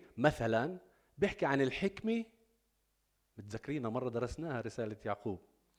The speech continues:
بيحكي عن الحكمة السماوية النازلة من فوق، وبيحكي عن حكمة أرضية نفسانية شيطانية. مظبوط؟ بيحكي عن التنتين، بسميهم التنتين حكمة. تنتين بسميهم حكمة،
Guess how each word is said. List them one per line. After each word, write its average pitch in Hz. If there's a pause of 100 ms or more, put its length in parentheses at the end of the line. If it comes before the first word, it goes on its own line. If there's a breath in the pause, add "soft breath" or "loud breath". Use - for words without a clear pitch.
(400 soft breath)
بيحكي 180
عن 143
الحكمة 180 (380)
السماوية 139
النازلة 135
من 120
فوق، 156 (500 soft breath)
وبيحكي 160
عن 139
حكمة 127 (1300)
أرضية 131
نفسانية 135
شيطانية. 156 (500)
مظبوط؟ 139
بيحكي 165
عن 160
التنتين، 208 (320 loud breath)
بسميهم 202
التنتين 214
حكمة. 117 (600)
تنتين 131
بسميهم 185
حكمة، 147